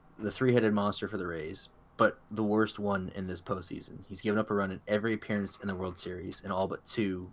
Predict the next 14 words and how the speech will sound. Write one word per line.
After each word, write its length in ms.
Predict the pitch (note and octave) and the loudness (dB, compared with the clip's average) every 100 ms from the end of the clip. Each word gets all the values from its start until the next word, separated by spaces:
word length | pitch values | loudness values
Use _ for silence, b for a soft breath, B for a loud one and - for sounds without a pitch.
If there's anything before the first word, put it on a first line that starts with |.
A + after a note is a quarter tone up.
| - | -8
of 100 | G2 | -8
his 120 | F2+ - | -8 -6
postseason 440 | G2 G#2 F#2 F#2 | -6 -4 -8 -10
appearances. 540 | F#2 D#2+ - - - - b - _ - _ | -10 -12 -12 -14 -16 -18 b -20 _ -20 _
Comes 280 | C3+ C3+ B2 | 4 4 4
in 100 | A#2+ | 0
to 60 | |
face 240 | A#2 A2 A2+ | 2 0 2
Mookie 260 | G#2 - | -2 -2
Betts, 440 | F#2 F#2+ - - - _ _ _ - | -4 -4 -4 -12 -16 _ _ _ -4
throws 300 | G2 F2 - _ - - | -2 -2 -8 _ -18 0
two 200 | C3 A#2 | 4 6
wild 340 | A2 A2 G#2 | 8 8 6
fastballs, 720 | G#2 G2+ - G2+ G2 F#2+ - | 2 0 0 -2 -2 -4 -8